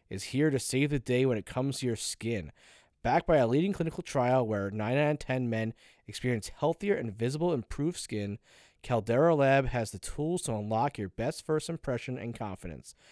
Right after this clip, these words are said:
Today we have an exclusive offer for you, our audience, so you can try it for yourself why, and you can see why so many men trust Caldera Lab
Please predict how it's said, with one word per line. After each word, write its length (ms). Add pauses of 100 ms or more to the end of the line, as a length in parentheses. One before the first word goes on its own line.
(340)
Today 240
we 100
have 100
an 40
exclusive 400
offer 240
for 140
you, 200
our 200
audience, 520 (420)
so 140
you 20
can 140
try 260
it 100
for 120
yourself 640
why, 480
and 260
you 60
can 140
see 100
why 160
so 120
many 100
men 180
trust 300
Caldera 300
Lab 280